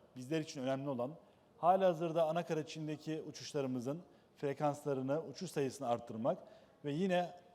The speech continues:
Anakara Çin'de yer alan bölgelere yeni uçuş hatları açmaktır. Bu noktadaki alacağımız aksiyonlar projeye sunduğumuz desteğin artarak devam etmesine katkı sağlayacaktır.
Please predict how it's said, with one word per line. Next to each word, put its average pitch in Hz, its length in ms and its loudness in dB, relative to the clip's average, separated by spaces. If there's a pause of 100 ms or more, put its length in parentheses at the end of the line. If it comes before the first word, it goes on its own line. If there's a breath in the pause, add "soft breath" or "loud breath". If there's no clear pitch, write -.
(340)
Anakara 165 460 0
Çin'de 156 280 -4
yer 151 140 2
alan 127 260 0 (1300 loud breath)
bölgelere 135 560 2
yeni 147 200 -2
uçuş 156 340 -4 (100)
hatları 135 400 0
açmaktır. 120 580 -2 (640 soft breath)
Bu 202 80 -2
noktadaki 147 560 2
alacağımız 135 500 2
aksiyonlar 135 640 0
projeye 147 360 0
sunduğumuz 131 500 -6
desteğin 135 380 -2
artarak 139 460 0
devam 135 240 2
etmesine 131 600 -6 (340 loud breath)
katkı 127 240 -2
sağlayacaktır. 90 800 -4